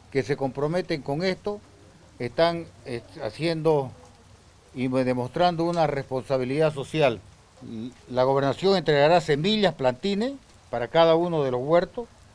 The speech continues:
familias enteras, muchas veces en una actividad que, como decía yo anteriormente, resulta terapéutica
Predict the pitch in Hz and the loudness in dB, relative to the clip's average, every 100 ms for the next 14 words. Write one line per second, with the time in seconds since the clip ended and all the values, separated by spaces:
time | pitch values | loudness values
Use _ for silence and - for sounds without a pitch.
0 | - - - - - - - - 123 165 | -20 -20 -20 -20 -20 -20 -20 -4 0 2
1 | 196 180 135 127 190 190 123 107 - - | 4 4 4 2 2 4 2 -2 -18 -20
2 | _ _ _ - _ 147 156 156 175 170 | _ _ _ -20 _ -8 0 2 4 0
3 | 175 151 160 185 170 - 139 135 147 185 | 0 0 0 0 -2 -2 -8 -4 2 2
4 | 180 156 143 135 123 123 117 - 185 170 | 2 -4 -4 -4 -6 -4 -4 -2 0 0
5 | 165 160 156 170 170 165 175 156 - - | -2 -2 -2 0 -2 -4 -6 -8 -16 -8
6 | 120 175 190 175 156 147 123 120 208 196 | -4 -2 2 2 2 0 0 2 4 2
7 | 170 196 214 | 0 -4 -2